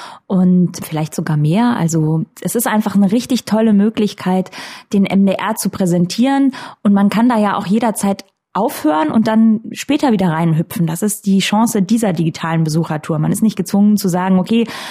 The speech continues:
an dem und dem Tag fahre ich nach Leipzig und laufe da mit, sondern man kann zum Beispiel im analogen Fernsehen ja Riverboat gesehen haben und dann sagen, oh, das interessiert mich, ich guck mal in die Kulissen und dann da reinhüpfen.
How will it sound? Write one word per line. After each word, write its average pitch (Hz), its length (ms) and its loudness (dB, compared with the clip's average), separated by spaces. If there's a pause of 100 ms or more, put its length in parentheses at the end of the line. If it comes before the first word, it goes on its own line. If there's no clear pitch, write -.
an 190 140 0
dem 208 140 4
und 190 120 4
dem 185 100 2
Tag 208 300 -2
fahre 196 140 -2
ich 196 80 0
nach 185 160 2
Leipzig 202 400 -2
und 175 100 0
laufe 190 300 0
da 175 100 2
mit, 214 240 2
sondern 190 320 4
man 185 120 0
kann 220 180 2
zum 226 100 4
Beispiel 185 400 0
im 180 260 0
analogen 190 520 2
Fernsehen 180 420 2
ja 165 120 2
Riverboat 170 520 0
gesehen 208 400 2
haben 226 300 2
und 190 120 2
dann 180 140 0
sagen, 175 220 -2
oh, 233 80 0
das 185 160 -6
interessiert 196 420 -4
mich, 196 240 0
ich 175 80 -10
guck - 180 -6
mal 208 100 0
in 202 120 0
die 202 100 2
Kulissen 208 540 0 (220)
und 180 160 0
dann 190 120 2
da 185 100 2
reinhüpfen. 175 720 0